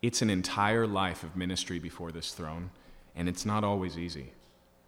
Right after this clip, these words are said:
This is not the only time Nebuchadnezzar will overreact. It's not the only time he'll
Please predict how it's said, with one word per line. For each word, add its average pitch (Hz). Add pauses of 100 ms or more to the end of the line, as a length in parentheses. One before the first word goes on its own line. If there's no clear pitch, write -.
(220)
This 95
is 101
not 107
the 101
only 104
time 90 (380)
Nebuchadnezzar 92
will 87
overreact. 87 (240)
It's -
not 110
the 113
only 110
time 104
he'll 92